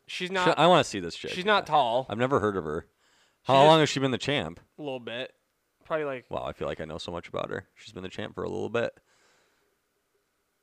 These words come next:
Speaker 2: Has she had title defenses?
Speaker 1: Yeah. She beat, um,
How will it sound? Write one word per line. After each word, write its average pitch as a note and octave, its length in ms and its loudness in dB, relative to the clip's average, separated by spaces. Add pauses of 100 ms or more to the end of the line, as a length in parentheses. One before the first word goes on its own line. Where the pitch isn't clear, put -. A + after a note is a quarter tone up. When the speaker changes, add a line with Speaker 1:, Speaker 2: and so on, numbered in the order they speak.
(380)
Speaker 2:
Has F#2 80 -12
she G2+ 120 -4
had F2 340 -4
title D2 260 -14
defenses? G2 540 -10 (180)
Speaker 1:
Yeah. B2 220 -6 (240)
She E3 320 -10
beat, D#3+ 300 -10
um, C#3 680 -6